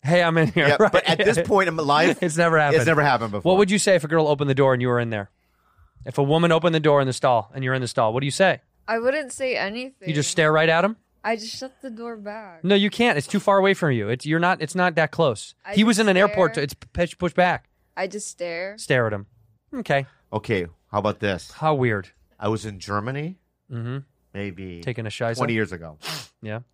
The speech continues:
Speaker 2: I was doing a commercial there.
Speaker 1: Which one?
Speaker 2: It's an I B M commercial that they flew me all over the place
Speaker 1: Yeah, the
Speaker 2: to.
Speaker 1: one with, uh,
Speaker 2: The,
Speaker 1: what's
Speaker 2: with the space one,
Speaker 1: but
Speaker 2: with
Speaker 1: yeah.
Speaker 2: Air Kor-, yeah, right. Uh, J-, uh, Joe Pitka.
Speaker 1: Yeah.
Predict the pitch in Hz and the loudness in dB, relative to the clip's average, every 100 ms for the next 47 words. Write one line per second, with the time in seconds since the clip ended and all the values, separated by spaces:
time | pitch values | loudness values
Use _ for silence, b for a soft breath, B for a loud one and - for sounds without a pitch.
0 | _ _ _ _ 101 107 120 107 - 113 | _ _ _ _ -6 -6 -4 -8 -8 -4
1 | 117 101 82 73 76 _ _ _ 135 - | -2 -4 -12 -12 -18 _ _ _ -10 -4
2 | 120 101 _ _ _ _ - 127 127 135 | -6 -6 _ _ _ _ -12 -2 0 0
3 | 147 151 131 127 120 107 98 101 92 92 | 0 0 -2 -2 -4 -4 -4 -6 -8 -8
4 | - 120 107 107 95 95 92 90 - 85 | -10 -6 -4 -2 -2 -4 -6 -10 -14 -14
5 | 170 147 123 131 131 131 - 135 127 151 | -8 -6 -4 -4 -4 -8 -4 -4 -2 -4
6 | - 113 107 - 110 - 104 87 135 110 | -8 -10 -8 -8 -10 -10 -8 -8 -4 -4
7 | 98 117 107 95 95 - _ _ _ - | -4 -6 -6 -6 -8 -10 _ _ _ -6
8 | 101 98 87 - 98 113 110 107 87 76 | -4 -4 -8 -10 -6 -4 -6 -8 -14 -20
9 | - 120 | -14 -12